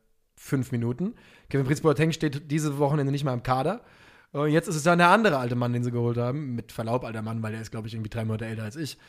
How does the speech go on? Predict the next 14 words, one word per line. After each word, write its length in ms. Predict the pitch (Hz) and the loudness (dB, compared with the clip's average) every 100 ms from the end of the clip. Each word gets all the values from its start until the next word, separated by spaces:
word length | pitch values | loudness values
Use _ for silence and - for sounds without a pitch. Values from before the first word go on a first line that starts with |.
| - - | -20 -10
Äh, 680 | 127 123 120 120 117 117 135 | 0 2 4 4 2 0 2
Jovetic, 560 | 143 190 147 165 - - | 4 4 4 -2 -6 -14
der, 540 | 131 127 123 123 120 151 156 | -2 2 4 4 0 -4 -10
der 180 | 156 123 | -4 -2
direkt 200 | 113 113 | -2 -4
ausgewechselt 380 | 117 123 110 110 | -8 -8 -10 -8
werden 180 | 110 117 | -6 -4
muss. 160 | 214 - - - - _ _ _ _ - | -4 -8 -20 -20 -20 _ _ _ _ 2
Und 100 | 165 | 4
das 60 | 202 | 6
ist 60 | |
halt 160 | 233 226 | 2 4
so, 200 | 226 226 | 4 4
ja, 380 | 175 233 214 | 4 2 2